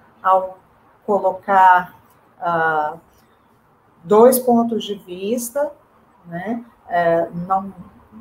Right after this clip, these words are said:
não fazer um, um julgamento, um juízo de valor, né? Porque a gente tá trabalhando aqui com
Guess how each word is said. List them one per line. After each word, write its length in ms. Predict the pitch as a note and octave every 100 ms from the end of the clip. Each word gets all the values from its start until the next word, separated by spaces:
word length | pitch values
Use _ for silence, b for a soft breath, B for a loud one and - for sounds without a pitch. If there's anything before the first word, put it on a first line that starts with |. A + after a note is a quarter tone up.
| - _ _ -
não 240 | G3+ A#3+
fazer 340 | A#3 A3+ A3 G#3+
um, 160 | G3+ - - - _ _ -
um 140 | A#3 G#3+
julgamento, 800 | G#3+ G#3 G3+ F#3+ F#3+ A3 A3
um 60 | G#3
juízo 500 | G3 G3+ G#3 A#3 G#3
de 80 | -
valor, 640 | F#3+ F3 E3 F3+ A#3+ D4 _ _ _
né? 80 | F#3
Porque 180 | - F3
a 60 |
gente 240 | F3 F3 -
tá 100 | E3+
trabalhando 500 | F#3 F3+ F3 F3+ F3+
aqui 200 | - G3
com 560 | - A3 A#3+ B3 A#3